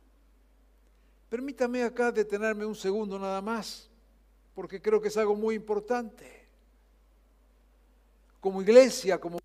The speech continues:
pueblo, muchas veces trabajamos, ministramos, servimos,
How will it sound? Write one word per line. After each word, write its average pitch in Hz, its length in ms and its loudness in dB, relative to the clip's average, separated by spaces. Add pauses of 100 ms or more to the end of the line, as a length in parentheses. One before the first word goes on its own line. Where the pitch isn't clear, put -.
(120)
pueblo, 170 600 6 (1400)
muchas 220 240 4
veces 240 420 2 (240)
trabajamos, 220 720 2
ministramos, 208 760 -2
servimos, 214 920 -2